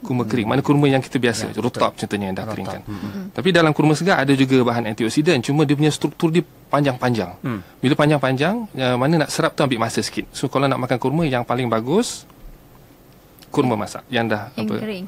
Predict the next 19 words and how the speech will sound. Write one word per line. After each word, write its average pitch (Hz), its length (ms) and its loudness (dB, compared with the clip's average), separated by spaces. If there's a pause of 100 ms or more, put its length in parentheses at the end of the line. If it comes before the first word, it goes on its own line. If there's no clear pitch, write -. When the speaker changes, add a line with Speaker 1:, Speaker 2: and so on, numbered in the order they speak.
(100)
Speaker 1:
yang 110 80 -4
kering 156 320 0
dan 107 80 -2
masak 104 240 -2
Speaker 2:
Hmm. - 100 -2
Speaker 1:
lah. - 80 -2 (140)
Speaker 2:
Hmm. 113 240 -6 (340)
Speaker 1:
Dan 139 300 2
selain 151 240 2
daripada 165 240 4
itu, 208 320 0
uh, 131 560 2
dalam 127 320 0
kurma 151 260 2
juga 131 220 0
ada 120 80 2
bahan 117 240 -2
antioksidan 117 480 0
lain, 101 260 0